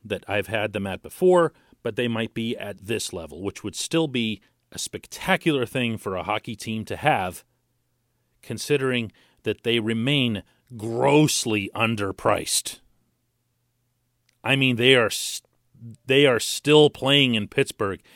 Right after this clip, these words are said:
at a bargain rate that I'm not sure people here appreciate.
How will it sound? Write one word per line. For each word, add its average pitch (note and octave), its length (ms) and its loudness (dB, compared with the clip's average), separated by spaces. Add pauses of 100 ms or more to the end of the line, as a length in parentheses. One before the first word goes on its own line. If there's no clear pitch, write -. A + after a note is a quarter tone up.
(140)
at G#2+ 100 -6
a F#2 60 -6 (220)
bargain C3 460 4
rate A#2 260 2
that F#2 120 -8
I'm G#2 120 -6
not G#2 180 -6
sure G#2+ 200 -4
people G#2 340 -8
here G#2 240 -2 (220)
appreciate. G#2+ 680 -4